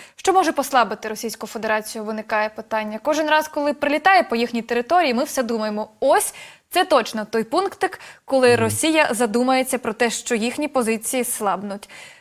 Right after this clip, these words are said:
Speaker 1: Чи згодні ви з цією думкою? І окрім прильотів, що ще може бути не на користь їм?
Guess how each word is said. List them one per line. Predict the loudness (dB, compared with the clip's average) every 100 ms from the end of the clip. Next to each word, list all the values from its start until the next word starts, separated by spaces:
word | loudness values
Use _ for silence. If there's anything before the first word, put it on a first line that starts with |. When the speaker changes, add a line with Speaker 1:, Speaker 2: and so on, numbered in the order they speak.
| -20 _ _ _ _ _
Speaker 1:
Чи | 4
згодні | 6 6 6
ви | 4
з | 4
цією | 2 4
думкою? | 2 2 4 2
І | 4 2
окрім | 2 4 4 4
прильотів, | 2 4 4 2 0
що | -6 0 0
ще | 0 0 0
може | -2 -6
бути | -4 -4 0
не | 0 2
на | 0
користь | -4 -6 -6 -8 -10
їм? | -10 -10